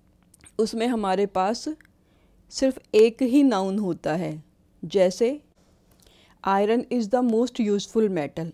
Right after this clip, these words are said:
इसमें हमारे पास सिर्फ एक ही नाउन है आयरन, इसके साथ कंपेयर करने के लिए दूसरा मे-, हमारे पास कोई मेटल नहीं है। तो आज हम फर्स्ट टाइप के सेंटेंस को चेंज करना सीखेंगे।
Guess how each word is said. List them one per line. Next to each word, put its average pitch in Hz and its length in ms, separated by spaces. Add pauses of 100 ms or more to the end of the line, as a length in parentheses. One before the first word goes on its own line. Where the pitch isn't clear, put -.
(160)
इसमें 262 220
हमारे 226 300
पास 233 240
सिर्फ 247 240 (140)
एक 214 220
ही 254 140
नाउन 180 380
है 214 220 (140)
आयरन, 156 420 (800)
इसके 220 300
साथ 202 160
कंपेयर 196 540
करने 160 320
के 160 120
लिए 160 200
दूसरा 160 420
मे-, 165 260 (320)
हमारे 165 320
पास 170 240
कोई 180 220
मेटल 170 500
नहीं 208 380
है। 156 180 (1000)
तो 143 60
आज 185 300
हम 254 140 (480)
फर्स्ट 247 260
टाइप 196 260
के 220 120
सेंटेंस 185 540
को 214 200
चेंज 190 320
करना 196 280
सीखेंगे। 214 560